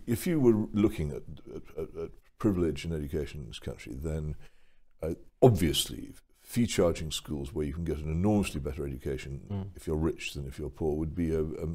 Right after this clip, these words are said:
Speaker 1: a major target for reform. Uh, the, in a, in a free country, you can't close schools down. If you try to, they're simply set up abroad. But what you could have done, for instance, is you, you could have,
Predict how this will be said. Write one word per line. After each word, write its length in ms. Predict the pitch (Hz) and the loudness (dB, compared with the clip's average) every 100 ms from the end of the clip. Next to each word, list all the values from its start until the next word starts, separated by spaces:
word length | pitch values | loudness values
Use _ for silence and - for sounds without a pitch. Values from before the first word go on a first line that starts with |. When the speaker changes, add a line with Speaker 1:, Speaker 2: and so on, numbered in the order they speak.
| - | -6
Speaker 1:
a 40 | 85 | -4
major 340 | 87 82 71 | 0 -2 -4
target 440 | - - 76 73 - | -8 -4 -4 -4 -6
for 120 | 73 | -6
reform. 440 | 71 - 80 57 - _ _ _ _ _ _ _ | -6 -4 -6 -6 -10 _ _ _ _ _ _ _
Uh, 160 | 80 78 78 - 85 85 | -4 -2 -2 -4 -6 -2
the, 380 | 90 85 80 80 | 2 4 4 2
in 100 | 85 | 2
a, 60 | 87 | 0
in 180 | - 90 | 0 0
a 40 | |
free 220 | 90 131 | 2 4
country, 320 | 104 87 71 76 | 6 4 0 -6
you 60 | |
can't 240 | 71 80 71 | -4 -4 -4
close 260 | - 73 | -4 -4
schools 320 | - - 71 67 | -4 -6 -8 -4
down. 220 | 87 65 | -4 -4
If 80 | 65 | -8
you 60 | |
try 220 | - 98 73 | -4 -2 -2
to, 160 | - | -4
they're 140 | - - | -8 -10
simply 260 | - 53 | -10 -10
set 220 | - - 71 | -8 -8 -6
up 100 | 64 | -8
abroad. 380 | 73 90 60 - - _ _ _ - | -2 0 0 -8 -18 _ _ _ 2
But 280 | 90 85 | 2 2
what 200 | 98 92 | 4 4
you 120 | 82 80 - | 4 -4 -4
could 220 | - 160 | 6 8
have 160 | 82 | 8
done, 240 | 69 62 65 | 2 -4 -6
for 180 | - - | -10 -10
instance, 380 | - - 92 - | -8 -8 -4 -4
is 160 | 80 | -4
you, 160 | 76 80 - | -4 -8 -8
you 120 | 82 | -10
could 200 | - 95 | -2 0
have, 280 | 78 69 | 0 -4